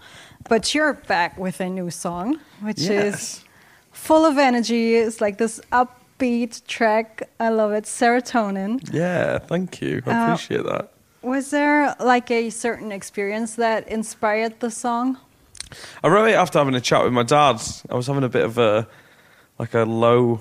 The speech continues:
Speaker 2: moment, and, uh, he, my dad just, like,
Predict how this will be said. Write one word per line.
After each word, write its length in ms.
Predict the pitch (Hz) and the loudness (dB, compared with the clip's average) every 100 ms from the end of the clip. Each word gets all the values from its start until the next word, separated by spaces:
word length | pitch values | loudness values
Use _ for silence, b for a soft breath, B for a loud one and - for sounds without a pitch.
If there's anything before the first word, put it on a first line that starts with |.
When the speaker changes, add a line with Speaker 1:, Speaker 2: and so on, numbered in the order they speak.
| - | -4
Speaker 2:
moment, 680 | 117 117 120 113 107 - - - - | 0 2 2 0 -2 -4 -12 -18 -8
and, 360 | 113 117 110 | -4 -4 -2
uh, 520 | 110 104 101 64 62 58 - 120 | 0 2 2 0 0 -2 -6 -6
he, 120 | 131 | -4
my 120 | 120 | 0
dad 260 | 123 156 165 | 2 2 2
just, 200 | 131 - | 0 0
like, 300 | 117 104 - | 0 0 -4